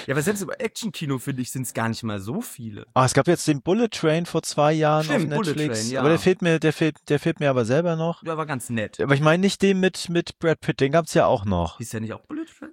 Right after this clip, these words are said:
Speaker 2: Der hieß auch so, glaub
Speaker 1: Ja.
Speaker 2: ich. Aber es gibt noch einen japanischen
Speaker 1: Ach so.
Speaker 2: auch, mit einer Bombe beispielsweise im Zug. Und ich, ich hoffe, dass er jetzt Bullet Train heißt.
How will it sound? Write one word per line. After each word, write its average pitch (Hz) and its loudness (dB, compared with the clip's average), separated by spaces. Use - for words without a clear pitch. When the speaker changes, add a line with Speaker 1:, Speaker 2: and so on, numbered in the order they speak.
Speaker 2:
Der 113 4
hieß 156 2
auch 165 4
so, 107 0
glaub 90 2
Speaker 1:
Ja. 90 2
Speaker 2:
ich. - -4
Aber 113 4
es 120 0
gibt 156 -6
noch 147 2
einen 143 -2
japanischen 131 2
Speaker 1:
Ach - -4
so. - 0
Speaker 2:
auch, 110 -2
mit 95 -4
einer 110 2
Bombe 117 2
beispielsweise 90 0
im 87 -4
Zug. - -6
Und - -10
ich, 92 -4
ich - -4
hoffe, 120 2
dass - 2
er 101 6
jetzt 98 2
Bullet 104 2
Train 87 0
heißt. 92 2